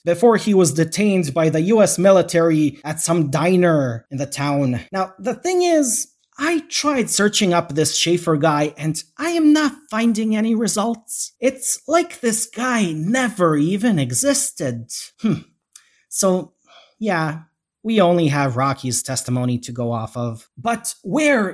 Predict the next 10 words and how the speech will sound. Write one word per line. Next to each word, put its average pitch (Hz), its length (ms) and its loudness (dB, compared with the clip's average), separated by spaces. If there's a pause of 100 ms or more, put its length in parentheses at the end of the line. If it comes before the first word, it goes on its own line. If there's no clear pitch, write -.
is 156 240 -2
Rocky 220 560 0
today? 143 880 -2 (160)
Well, 175 460 -2 (520)
how 330 260 2
the 202 200 2
hell 262 220 0
should 160 300 -2
I 165 220 0
know? 123 440 -6